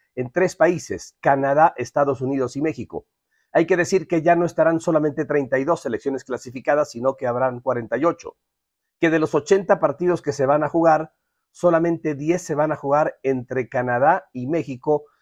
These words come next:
y el resto se jugarán todos en los Estados Unidos, incluida la final, por supuesto.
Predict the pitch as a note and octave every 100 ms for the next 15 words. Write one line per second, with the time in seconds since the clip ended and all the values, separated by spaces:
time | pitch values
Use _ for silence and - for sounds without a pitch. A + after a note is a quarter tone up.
0 | _ C3+ C#3+ C#3 D#3+ - E3 D#3 C3+ C3
1 | C#3 D3+ D3 _ F3+ F3 E3+ C#3 B2 A2+
2 | - C#3 C#3+ D3+ D3+ D3 D3 - C3 B2+
3 | B2 A#2+ A#2+ B2 C3 C3 B2 - C3+ D3+
4 | A2 - G2+ A#2 D#3+ - -